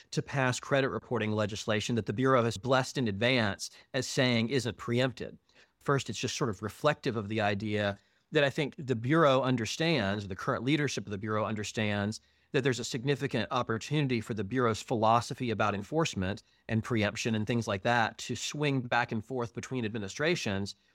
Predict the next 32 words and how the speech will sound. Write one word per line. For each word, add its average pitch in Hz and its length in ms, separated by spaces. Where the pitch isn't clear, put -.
And 123 100
so 139 80
they're 123 100
trying 127 460
to 117 80
put 139 160
something 117 420
in 117 240
that 117 100
will 117 80
be 113 100
more 104 160
permanent 123 500
at 101 100
the 110 80
state 98 280
level. 104 520
And 139 120
I 135 40
think 151 160
the 127 160
other 208 220
aspect 123 480
of 107 160
it, 104 180
at 101 100
least 110 240
my 123 240
view 135 320
of 104 120
it, 104 100
is 101 400